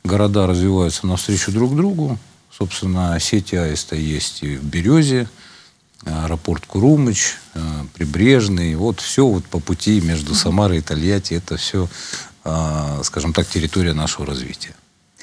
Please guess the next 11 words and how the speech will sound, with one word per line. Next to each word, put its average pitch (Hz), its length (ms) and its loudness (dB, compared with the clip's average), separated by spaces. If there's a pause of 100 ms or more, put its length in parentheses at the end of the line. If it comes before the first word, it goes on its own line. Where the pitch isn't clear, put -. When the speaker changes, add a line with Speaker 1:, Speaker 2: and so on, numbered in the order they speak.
(120)
Speaker 2:
Территория 214 460 4
«Аиста», 160 280 2
можно 156 200 -8
сказать. - 340 -8
Speaker 1:
Ну, 233 380 4 (480)
мы 185 400 8 (160)
скромнее 160 540 8
говорим, 113 500 6
говорим 170 260 6
«территория 107 460 4
развития». 85 640 -2